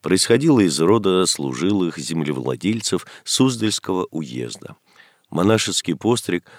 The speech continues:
она приняла в Суздальском Покровском монастыре, а весной тысяча пятьсот двадцать пятого года по указанию великого князя Василия Третьего вместе с другими восемнадцатью монахинями перешла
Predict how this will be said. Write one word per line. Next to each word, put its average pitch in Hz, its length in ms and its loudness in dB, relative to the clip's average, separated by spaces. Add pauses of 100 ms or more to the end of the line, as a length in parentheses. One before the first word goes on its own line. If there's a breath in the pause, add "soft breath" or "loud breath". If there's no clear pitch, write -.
(140 loud breath)
она 120 260 4
приняла 101 440 2
в - 60 -6
Суздальском 110 640 -2
Покровском 92 540 -4
монастыре, 78 720 -4 (360 soft breath)
а 80 120 0
весной 120 420 4
тысяча 104 540 -4
пятьсот 82 500 -4
двадцать 76 420 -4
пятого 73 380 -4
года 104 420 0 (380 loud breath)
по 104 180 6
указанию 113 640 4
великого 107 500 0
князя 80 460 -2
Василия 65 520 -6
Третьего 92 580 -4 (220 loud breath)
вместе 110 500 4
с 90 80 0
другими 95 640 2
восемнадцатью 80 1120 -2
монахинями 90 920 -2 (360 loud breath)
перешла 123 580 4